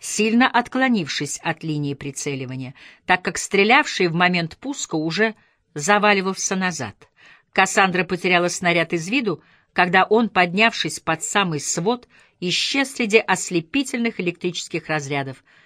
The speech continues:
искрящихся повсюду. Отключив инфракрасную подсветку, Кассандра вышла из режима ночного видения. В обычный оптический бинокль свод по-прежнему светился ослепительно ярко.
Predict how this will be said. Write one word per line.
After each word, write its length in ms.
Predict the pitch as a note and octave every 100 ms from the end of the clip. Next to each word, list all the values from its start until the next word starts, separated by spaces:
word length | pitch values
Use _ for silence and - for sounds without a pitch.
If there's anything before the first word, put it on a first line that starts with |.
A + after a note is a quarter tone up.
| _
искрящихся 920 | E3+ D#3 - D#3+ D#3 C#3 - A#2+ - -
повсюду. 640 | - C3 - G#2+ F2+ - _ _ _ _ _ _
Отключив 640 | - C#3 - C3 - A3 A#3 -
инфракрасную 800 | G#3+ - G3+ - G3 F#3+ G3 F3+
подсветку, 640 | F3+ - F3+ F3 - D#3+ - - _
Кассандра 540 | - E3+ F3 E3 D3
вышла 280 | D3 C#3+ -
из 140 | C#3+ B2+
режима 400 | C3 B2 F#3+ G3+
ночного 500 | C#3 - C#3 C#3 C#3 _
видения. 580 | B2+ B2 G#2+ A2+ G2 F#2+ - _ _ _ _ _ _ _ _ _ -
В 160 | D#3 F#3
обычный 500 | G3+ D#4 F4 - D4
оптический 540 | - C#4+ - - C4+
бинокль 440 | G#3+ A#3 B3 B3
свод 360 | G#3+ - G#3+ G#3+
по-прежнему 580 | G3 F#3+ G#3+ A#3 G#3+ G3
светился 580 | - F#3+ - F3+ - D#3+
ослепительно 640 | - D3 C#3 C3+ - C3
ярко. 480 | A#2+ A2 - -